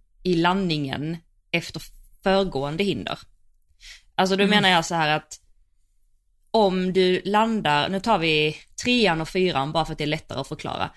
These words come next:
Speaker 1: Om du landar efter trean ur balans och fortsätter gå med den ur balansen,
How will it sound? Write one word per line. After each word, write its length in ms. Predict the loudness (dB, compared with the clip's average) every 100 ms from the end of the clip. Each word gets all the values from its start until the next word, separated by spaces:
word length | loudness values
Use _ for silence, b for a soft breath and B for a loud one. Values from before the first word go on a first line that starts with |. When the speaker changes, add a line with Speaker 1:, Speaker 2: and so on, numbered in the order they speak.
| B B _
Speaker 1:
Om 180 | 0 2
du 80 |
landar 800 | 2 2 2 0 -2 0 0 -2
efter 360 | -4 -4 -6 -10
trean 840 | -8 -4 -2 0 2 2 0 -4 -8 _ _ _ _ _ _ _ _ _ _ _ _
ur 280 | 2 4 4
balans 840 | 2 2 0 0 -4 -6 -10 -14 -20 _
och 220 | -4 -4
fortsätter 600 | -2 -2 0 -6 -4 -6
gå 300 | -2 2 2
med 140 | 2 0
den 200 | 0 0
ur 200 | -2 -2
balansen, 760 | -2 -2 -2 -4 -4 -2 -4